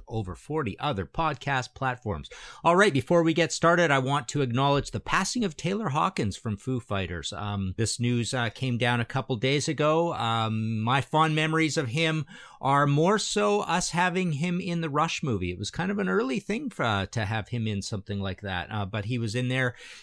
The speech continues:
very enthusiastic, uh, Taylor as usual, talking all about Neil Peart. Uh, I also am, uh, you know, I always marveled at his cover of Queen's Somebody to Love, where he comes out from behind the kit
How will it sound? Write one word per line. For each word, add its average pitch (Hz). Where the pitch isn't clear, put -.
very 160
enthusiastic, 151
uh, 131
Taylor 147
as 135
usual, 143
talking 131
all 131
about 127
Neil 127
Peart. 131
Uh, 131
I 139
also 165
am, 139
uh, 139
you 139
know, 151
I 123
always 139
marveled 143
at 127
his 131
cover 120
of 104
Queen's 123
Somebody 113
to 113
Love, 117
where 80
he 76
comes 98
out 101
from 104
behind 101
the 73
kit 120